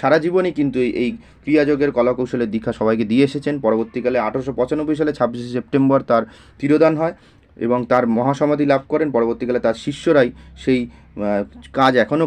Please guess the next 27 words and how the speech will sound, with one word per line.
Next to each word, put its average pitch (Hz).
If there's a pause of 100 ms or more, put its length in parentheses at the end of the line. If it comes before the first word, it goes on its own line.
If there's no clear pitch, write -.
করে 151
চলেছেন 165 (160)
এবং 110 (140)
পরবর্তীকালে 156 (100)
বর্তমানে 120 (460)
এখন 110 (480)
সুদীপ 156
বন্দ্যোপাধ্যায়ের 135 (520)
উদ্যোগে 135
কিন্তু 117 (260)
এই 120
মন্দিরের 120
প্রতিষ্ঠা 139
হয়েছে 151 (400)
এবং 113 (120)
তিনি 147 (240)
এই, 127
আহ, - (100)
কাজ 127 (100)
এখনও 135
চালিয়ে 98
যাচ্ছেন। 87 (800)
মন্দিরের 147
ভেতরে 151 (100)
দর্শন 143
করেছিলাম 147 (100)
তিনজন 127